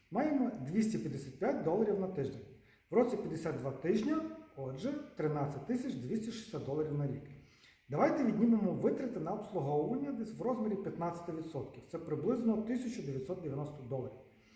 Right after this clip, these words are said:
Можна закласти витрати на рівні двадцяти п'яти відсотків, але це вже при залученні керуючої компанії.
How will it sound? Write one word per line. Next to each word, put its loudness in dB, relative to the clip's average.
Можна 4
закласти 0
витрати 2
на 2
рівні 6
двадцяти -2
п'яти -2
відсотків, -2
але -6
це -2
вже 0
при 0
залученні 2
керуючої 2
компанії. 2